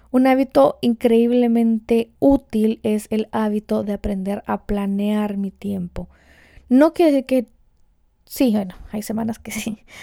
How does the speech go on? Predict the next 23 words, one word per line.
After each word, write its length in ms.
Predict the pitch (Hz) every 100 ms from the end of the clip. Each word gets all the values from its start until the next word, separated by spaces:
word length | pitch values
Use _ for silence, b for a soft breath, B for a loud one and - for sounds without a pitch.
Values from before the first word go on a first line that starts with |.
| B
Hay 140 | - 269
semanas 260 | 285 294
que 120 | -
sí 40 | 240
soy 160 | 262
súper 320 | 254 254 247 240
rígida 480 | 233 - 233 226
y 80 | 226
cero 260 | 226 240 233
flexible, 760 | 226 214 - 226 208 214 214 b b b b b
pero 160 | 240 233
son 100 | 240
las 140 | 254
semanas 260 | 240 226 233
en 60 |
las 100 | 226
que 80 | -
tengo 240 | - 208 214
más 300 | 214 220 -
trabajo 460 | 214 202 208 -
y 80 | -
que 180 | - 226
si, 320 | - 220 208